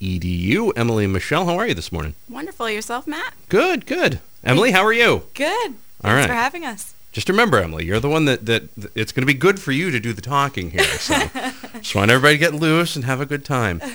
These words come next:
Speaker 1: So let's talk a little bit about the, uh, about the I T grant. What exactly is it?
Speaker 2: Uh, the Maine is I T grant. It's a tact round three,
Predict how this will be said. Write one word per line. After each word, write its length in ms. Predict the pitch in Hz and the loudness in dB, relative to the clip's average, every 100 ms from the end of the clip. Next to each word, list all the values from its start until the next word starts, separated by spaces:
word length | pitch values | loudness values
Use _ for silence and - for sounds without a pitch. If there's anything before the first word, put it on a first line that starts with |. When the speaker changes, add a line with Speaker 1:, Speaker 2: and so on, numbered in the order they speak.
| - 214 | -12 -4
Speaker 1:
So 120 | 196 | -2
let's 100 | - | 0
talk 220 | 294 277 | 0 0
a 40 | |
little 200 | 214 185 | -2 0
bit 120 | 156 143 | 2 2
about 340 | 127 131 - | 2 0 -2
the, 220 | 131 117 | -2 2
uh, 560 | 107 101 85 - 71 110 | 2 2 0 -6 -8 -4
about 240 | 113 127 | -2 0
the 140 | 120 101 | 0 -2
I 80 | |
T 240 | 90 - 95 | -2 -2 -2
grant. 320 | 92 87 - | 0 -2 -2
What 260 | 101 160 214 | 2 2 2
exactly 560 | 143 110 120 127 135 107 107 | -6 -2 -4 -2 -2 -2 0
is 180 | 107 | -2
it? 260 | 82 - - - - - - | -4 -8 -12 -16 -18 -20 -8
Speaker 2:
Uh, 200 | 233 233 | -2 -2
the 80 | 240 | -2
Maine 200 | 262 320 | -6 -6
is 100 | 392 | -4
I 160 | 330 294 | -4 -4
T 240 | - 226 | -8 -10
grant. 360 | 208 202 196 - | -8 -6 -6 -8
It's 180 | 196 - | -10 -6
a 120 | 190 | -8
tact 520 | 185 - 240 247 - 208 | -8 -4 -2 -4 -6 -6
round 380 | 208 202 202 214 | 0 0 -2 -10
three, 480 | - 196 190 190 | -12 -10 -10 -12